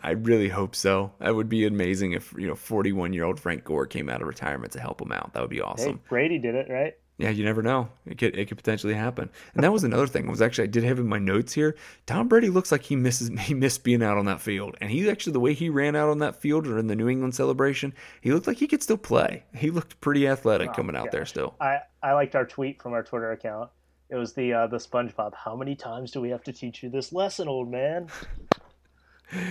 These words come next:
Speaker 1: He just can't stay off the field, man. Tom Brady wants to play. Let the man, he's the goat. Let him do what he wants to do.
Speaker 2: I think he should be a, uh, a weekly streaker through, uh,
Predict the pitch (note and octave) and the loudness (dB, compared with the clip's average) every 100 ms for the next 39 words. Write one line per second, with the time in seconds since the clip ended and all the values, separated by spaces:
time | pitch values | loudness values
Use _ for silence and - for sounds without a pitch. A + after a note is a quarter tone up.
0 | E3 - A#2 - - - - - G#2+ G2 | -8 -12 -10 -8 -4 -4 0 2 2 2
1 | G2+ - G#2+ G#2 G2+ G2 G2+ G#2 G#2 G2+ | -2 0 2 2 0 0 -2 0 0 0
2 | G#2 G2+ - G#2+ G2+ G2+ G2+ - _ G#2+ | 0 -4 -4 0 2 2 -4 -14 _ -2
3 | G2+ A2 A2 G#2+ G#2 - - A#2+ A#2+ A#2+ | 0 0 2 2 -2 -4 -4 -2 2 6
4 | A#2 A2+ - G#2+ A#2 A#2 A2+ A2+ A2+ A2+ | 6 4 0 0 2 2 2 2 2 0
5 | A2 A#2 G#2+ G2+ G2 - _ _ _ _ | -2 0 2 2 0 -6 _ _ _ _
6 | _ _ _ _ _ _ _ _ _ _ | _ _ _ _ _ _ _ _ _ _
7 | - C3 D#3 D3 D#3 D#3 D3 D3 C#3+ D3 | 0 2 2 -2 -6 -6 -2 0 0 -2
8 | D3 C3 B2+ B2 B2 A#2 A#2 B2+ B2+ B2+ | -2 -2 0 0 0 0 0 -2 -4 -2
9 | D3+ D#3+ C#3+ - - C#3 B2+ A#2 G2 - | -4 -4 -6 -6 -6 -4 -4 -6 -12 -16
10 | _ _ _ B2 B2 A#2+ A#2 A2+ | _ _ _ -2 0 2 2 2